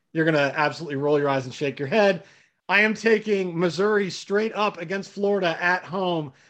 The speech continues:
I think Florida has shown that they can be beat. I think that letting up fifty-two points to Samford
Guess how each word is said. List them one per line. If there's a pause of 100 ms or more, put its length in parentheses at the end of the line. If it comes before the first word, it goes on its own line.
(180)
I
think
Florida (360)
has
shown (340)
that
they (200)
can
be
beat. (400)
I
think
that
letting
up
fifty-two
points
to
Samford